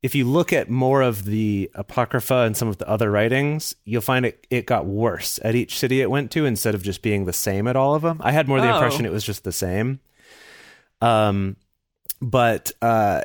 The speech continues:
Speaker 1: that it's, like, at the first one, let me see if I can find this, this section here. Uh, but yeah, basically, like, at the first one,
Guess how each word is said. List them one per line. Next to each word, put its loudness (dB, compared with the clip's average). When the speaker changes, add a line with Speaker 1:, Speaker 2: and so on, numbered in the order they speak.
Speaker 1:
that 0
it's, -2
like, 0
at -2
the -4
first -2
one, 2
let -4
me -2
see -2
if -4
I -2
can -8
find -4
this, -8
this -10
section -6
here. -2
Uh, 2
but 0
yeah, 2
basically, 0
like, 0
at -4
the 0
first -2
one, 0